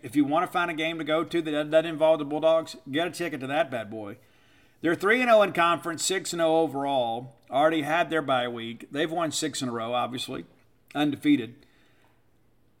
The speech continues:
Good team. Again, maybe exceeding expectations. Hendon Hooker now getting some Heisman Trophy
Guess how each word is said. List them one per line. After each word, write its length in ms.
Good 200
team. 460
Again, 500
maybe 280
exceeding 360
expectations. 840
Hendon 360
Hooker 360
now 220
getting 340
some 220
Heisman 580
Trophy 800